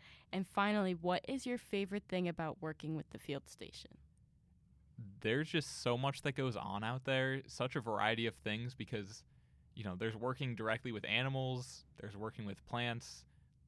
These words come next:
Speaker 2: there's, like, you know, maintenance skills, woodworking and stuff. There's so, and there's five hundred fifty acres out there. There's so much going on that it's never the same thing every day. Um, and you just meet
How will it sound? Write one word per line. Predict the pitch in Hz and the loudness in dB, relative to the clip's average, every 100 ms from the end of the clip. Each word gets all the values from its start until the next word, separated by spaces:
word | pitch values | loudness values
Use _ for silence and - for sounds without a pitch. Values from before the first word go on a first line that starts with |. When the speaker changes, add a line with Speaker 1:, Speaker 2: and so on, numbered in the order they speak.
| - - | -16 -4
Speaker 2:
there's, | 98 98 95 - - - - - - - 98 | -2 -2 -4 -12 -18 -20 -20 -20 -20 -14 -12
like, | 98 - - - | -12 -14 -20 -14
you | 123 | -6
know, | 98 95 | -4 -2
maintenance | 107 120 123 110 | -2 -2 -4 -8
skills, | - 104 101 | -6 -4 -2
woodworking | 110 113 113 120 104 | -2 -2 -2 -4 -8
and | |
stuff. | - 117 107 - - - - - | -6 -2 -2 -4 -18 -20 -20 -6
There's | 117 117 | -2 -2
so, | - - 131 139 - | -2 0 2 0 -4
and | 120 | -2
there's | 110 110 - - | -2 -2 -6 -4
five | 117 120 | -4 -4
hundred | 117 104 | -6 -6
fifty | - - 98 | -10 -10 -6
acres | 107 - - | -6 -8 -14
out | 98 - | -14 -12
there. | 101 - - | -14 -14 -4
There's | 127 - | -2 2
so | 160 | 2
much | 160 147 | 2 2
going | 147 131 | 0 2
on | 98 117 131 | 2 2 2
that | 117 | 0
it's | 101 - | -2 -6
never | 110 110 127 | -4 -2 -2
the | 110 | -4
same | - 110 | -6 -8
thing | 113 110 | -6 -6
every | 104 107 | -4 -4
day. | 92 98 101 117 - - - - - | -4 -4 -4 -6 -14 -20 -20 -20 -6
Um, | 104 92 90 104 - - - - - - - - | -2 0 -2 -6 -14 -20 -20 -20 -20 -20 -20 -8
and | 110 104 101 98 | -2 -2 -2 -6
you | 110 | -4
just | 107 110 | -4 -4
meet | 104 107 | -2 -2